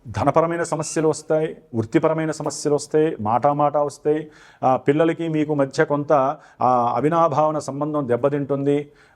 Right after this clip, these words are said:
ఆ, ముఖ్యంగా భార్యాభర్తల మధ్య కూడా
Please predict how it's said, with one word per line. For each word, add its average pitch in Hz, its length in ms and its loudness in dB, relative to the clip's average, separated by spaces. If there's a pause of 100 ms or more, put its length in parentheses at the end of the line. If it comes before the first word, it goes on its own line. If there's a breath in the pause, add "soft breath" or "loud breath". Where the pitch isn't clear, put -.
ఆ, 123 80 4 (580)
ముఖ్యంగా 170 760 0
భార్యాభర్తల 151 720 2
మధ్య 139 260 0
కూడా 139 420 4